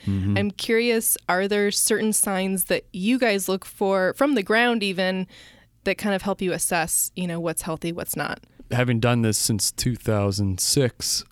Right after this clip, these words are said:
Speaker 1: we can recognize branches that are unhealthy, defective, or dead, even
Speaker 2: Sure.
Speaker 1: in the dormant season.
Speaker 2: Okay.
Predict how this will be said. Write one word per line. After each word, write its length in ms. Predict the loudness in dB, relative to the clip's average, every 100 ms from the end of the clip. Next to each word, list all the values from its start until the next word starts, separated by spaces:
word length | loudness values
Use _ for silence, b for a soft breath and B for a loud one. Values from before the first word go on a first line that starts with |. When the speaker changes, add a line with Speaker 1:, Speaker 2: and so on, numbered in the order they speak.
| -2
Speaker 1:
we 180 | 0 0
can 360 | 0 0 -2 -2
recognize 880 | -2 0 -2 -4 -2 0 2 0 -2 -6 _
branches 500 | 0 0 0 -2 -2
that 180 | 0 0
are 260 | 0 -2 -4 B B B B -4
unhealthy, 500 | -2 0 0 0 -2
defective, 720 | -2 -2 -4 -4 -4 -2 -2
or 80 | -4
dead, 540 | 0 2 2 0 -4 -6
even 140 | -2 0
Speaker 2:
Sure. 240 | 0 2
Speaker 1:
in 60 | 2
the 280 | 2 0 0
dormant 360 | 0 0 0 -2
season. 500 | -2 -2 -2 -4 -8 B B
Speaker 2:
Okay. 400 | -4 -2 -2